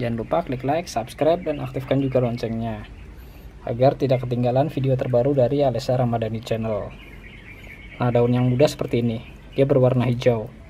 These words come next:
Nah, sedangkan daun yang tua dia berwarna hijau tua. Nah, sekarang kita geser ke sebelahnya.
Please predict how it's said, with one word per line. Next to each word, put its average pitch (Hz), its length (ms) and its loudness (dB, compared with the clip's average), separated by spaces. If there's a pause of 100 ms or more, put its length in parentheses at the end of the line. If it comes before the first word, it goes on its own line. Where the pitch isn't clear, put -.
(680)
Nah, 117 80 2
sedangkan 123 400 2
daun 120 160 6
yang 117 160 0
tua 151 240 4
dia 160 160 4
berwarna 147 400 0
hijau 127 320 2
tua. 113 320 -4 (2000)
Nah, 117 80 -12
sekarang 139 320 0
kita 165 80 2
geser 143 320 0
ke 160 160 2
sebelahnya. 127 560 -2